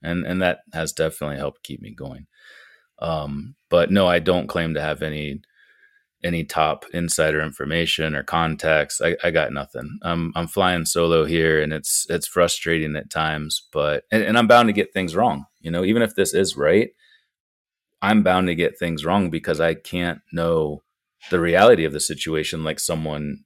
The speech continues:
who does know the reality of the situation. So, but my stance is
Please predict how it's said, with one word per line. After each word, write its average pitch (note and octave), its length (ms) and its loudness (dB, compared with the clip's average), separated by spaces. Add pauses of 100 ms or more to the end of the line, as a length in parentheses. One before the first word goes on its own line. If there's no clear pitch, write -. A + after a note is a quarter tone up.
who E2+ 120 -4
does E2 400 4
know C#2 420 -6 (120)
the D2+ 80 -4
reality C#2 320 0
of - 60 -12
the - 80 -10
situation. - 680 -12
So, G2 280 2 (440)
but - 300 -4
my G#2+ 140 4
stance G2 440 0
is D#2 260 -6